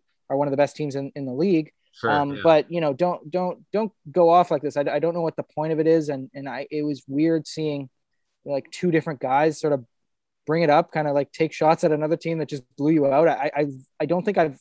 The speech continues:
Speaker 1: really ever even seen that. Uh, you know, I, I can't remember the last time
Speaker 2: Yeah.
Speaker 1: um, that was done. And, but it was weird too, because on the Patrick Beverley comments, I was looking on Instagram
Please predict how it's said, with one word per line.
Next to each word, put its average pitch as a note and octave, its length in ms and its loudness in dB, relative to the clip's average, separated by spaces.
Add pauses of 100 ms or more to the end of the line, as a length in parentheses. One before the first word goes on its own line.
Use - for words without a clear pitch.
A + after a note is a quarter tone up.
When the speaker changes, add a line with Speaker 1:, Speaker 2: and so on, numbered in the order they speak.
Speaker 1:
really D3+ 300 -2
ever D3 180 -2
even D3 260 -2
seen E3 420 -8
that. C3 240 -8 (180)
Uh, A#2 320 -12 (180)
you D3+ 100 -12
know, C3 80 -12
I, B2+ 240 -10
I C#3 60 -8
can't D3+ 180 -8
remember C#3+ 240 -4
the C#3 60 -4
last C3+ 260 -2
time B2+ 360 -10
Speaker 2:
Yeah. G#2+ 320 -2 (120)
Speaker 1:
um, C3 280 -2
that C#3 100 2
was C3 160 0
done. D3+ 240 0
And, D3+ 160 -2 (340)
but F#3 160 2
it A3 40 0
was G3+ 140 0
weird A3+ 280 0
too, B3+ 160 -4
because G#3+ 220 0
on F3+ 120 2
the F3 80 -2
Patrick G3+ 380 -4
Beverley G#3 280 2
comments, D#3 380 -4
I D3 40 2
was C#3 140 -2
looking - 180 -4 (160)
on C#3 100 -4
Instagram C#3 580 -2